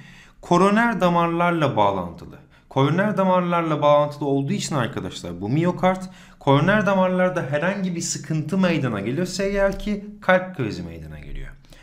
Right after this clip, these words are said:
Bu yüzden miyokard için ben buraya koroner kelimesini ne yapacağım abi? Enjekte edeceğim. Koroner damarlarla bağlantılı. Eksikliğinde koroner damarlardaki tıkanmada ne olacak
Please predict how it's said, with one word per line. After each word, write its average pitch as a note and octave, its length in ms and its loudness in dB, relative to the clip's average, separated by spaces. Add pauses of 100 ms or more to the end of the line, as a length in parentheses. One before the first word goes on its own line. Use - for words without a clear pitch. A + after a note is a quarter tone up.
(100)
Bu D#3+ 120 2
yüzden C3+ 380 2 (240)
miyokard F3 580 4
için A#2 320 -4
ben D3+ 220 4
buraya C#3 320 0
koroner D#3 600 4
kelimesini A2+ 560 -4
ne D3+ 40 2
yapacağım C#3 360 -2
abi? A#2+ 200 0
Enjekte C3+ 560 0
edeceğim. F#2+ 340 -2 (340)
Koroner E3+ 460 4
damarlarla D3 560 4
bağlantılı. G#2+ 520 2 (380)
Eksikliğinde F3 880 0
koroner D3+ 440 2
damarlardaki D3 520 2
tıkanmada C#3+ 480 0
ne F3+ 40 2
olacak C#3 340 0